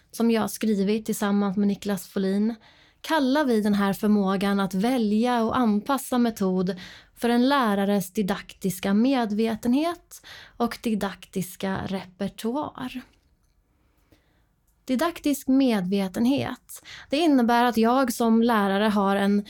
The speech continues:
medvetenhet över vad som behövs när i undervisningen. Och vi behöver en didaktisk medvetenhet för att kunna göra goda val.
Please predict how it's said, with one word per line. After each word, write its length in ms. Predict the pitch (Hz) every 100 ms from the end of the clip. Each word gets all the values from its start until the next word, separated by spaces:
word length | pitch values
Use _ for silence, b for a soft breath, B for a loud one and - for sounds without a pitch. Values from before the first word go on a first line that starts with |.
| B -
medvetenhet 920 | 277 339 240 208 226 220 240 294 311
över 220 | 233 208
vad 400 | 214 185 202 185
som 180 | 180 202
behövs 600 | 208 175 190 185 185 175 202
när 760 | 208 277 339 240 147 - 196 208
i 120 | 208
undervisningen. 960 | 202 190 190 269 262 - 214 - 254 247 B B B B B
Och 240 | B 240
vi 80 | 294
behöver 760 | 294 320 - 269 381 330 240 240
en 160 | 247
didaktisk 540 | 233 214 202 - 208 -
medvetenhet 760 | 214 196 180 185 190 190 214
för 140 | -
att 140 | 240 -
kunna 340 | 339 294 202
göra 440 | 208 240 190 180 185
goda 560 | 185 214 175 185 196
val. 720 | 190 220 349 - - - 269